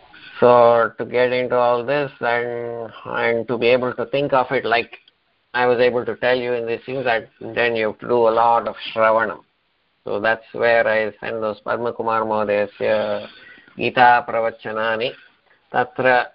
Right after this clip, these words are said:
भिन्नभिन्नरूपाणि सन्ति। तादृशं बहुभ्यः, अ, जनेभ्यः श्रुत्वा, श्रुत्वा अस्माकं मनसि स्थिररूपेण तिष्ठन्ति सर्व-, अ,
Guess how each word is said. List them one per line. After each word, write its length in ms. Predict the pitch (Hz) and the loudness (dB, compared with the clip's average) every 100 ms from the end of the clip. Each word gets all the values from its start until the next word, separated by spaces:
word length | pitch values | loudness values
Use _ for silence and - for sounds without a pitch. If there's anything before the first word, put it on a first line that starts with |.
| - | -14
भिन्नभिन्नरूपाणि 1400 | 113 127 131 123 123 120 120 120 120 113 113 110 107 113 117 | -8 -4 -2 -2 -2 -4 0 2 2 0 0 2 2 0 -4
सन्ति। 360 | 110 107 - - _ _ | -8 -8 -8 -10 _ _
तादृशं 840 | 117 113 107 107 - 127 127 123 110 - _ _ _ _ _ _ - | 0 2 2 -4 -2 0 0 -2 -8 -14 _ _ _ _ _ _ -14
बहुभ्यः, 920 | 113 117 117 135 131 120 127 117 151 | -2 2 4 2 0 0 0 2 0
अ, 100 | - _ _ _ _ _ _ 262 190 143 143 | 0 _ _ _ _ _ _ -16 -8 -4 -4
जनेभ्यः 1040 | 135 127 127 131 135 135 120 120 110 139 113 - _ _ - - | 0 0 2 2 0 -4 -6 -8 -4 -2 -4 -6 _ _ -20 -4
श्रुत्वा, 640 | 120 127 127 131 127 123 | 0 0 0 0 2 2
श्रुत्वा 640 | 120 113 - 139 147 90 - _ _ _ _ _ - | 0 -6 -2 2 2 0 -4 _ _ _ _ _ -4
अस्माकं 1000 | 131 - 143 143 139 139 139 147 147 143 | -4 -4 0 2 2 0 -2 -2 -2 -2
मनसि 680 | 131 131 131 156 147 87 | 0 -2 -2 -4 -4 -6
स्थिररूपेण 1400 | - _ - 139 156 156 143 139 135 135 131 127 123 127 123 - _ _ _ - | -16 _ -4 0 2 2 2 0 -2 0 0 2 0 0 -2 -8 _ _ _ -4
तिष्ठन्ति 1000 | 135 - - - 117 110 110 101 120 104 | -2 -4 -10 -6 -4 -4 -6 -4 -4 -2
सर्व-, 480 | 113 107 104 107 - | 0 2 0 -2 -6
अ, 220 | 104 101 | -4 -4